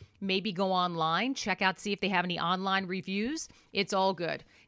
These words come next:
Next up, Saks is talking again here. He talks also about the cash for old phones. I love this. Here's a couple that he talks about. He talks about Decluttr,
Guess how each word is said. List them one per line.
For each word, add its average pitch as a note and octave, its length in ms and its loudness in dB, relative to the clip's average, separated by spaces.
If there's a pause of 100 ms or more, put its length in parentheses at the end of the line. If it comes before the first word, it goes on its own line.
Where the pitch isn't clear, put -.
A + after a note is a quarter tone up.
Next B3+ 340 0
up, C3+ 200 -2
Saks G#3 340 0
is F#3+ 80 -6
talking G3+ 320 0
again G3+ 220 0
here. G3+ 200 0
He C#4+ 220 -6
talks G#3+ 360 0
also G3 400 -2
about E3+ 280 0
the F3 60 -10
cash F#3 340 0
for F#3 100 -6
old E3+ 220 -4
phones. D#3+ 480 -6 (340)
I F#3+ 140 4
love F#3+ 280 2
this. D3+ 220 -6 (360)
Here's E4 260 0
a D#4+ 40 -8
couple B3 240 0
that F#3 140 2
he F3+ 60 -2
talks F3+ 300 0
about. D3+ 240 -2 (540)
He A3+ 120 -4
talks A3 240 0
about F3+ 540 4
Decluttr, A3 800 0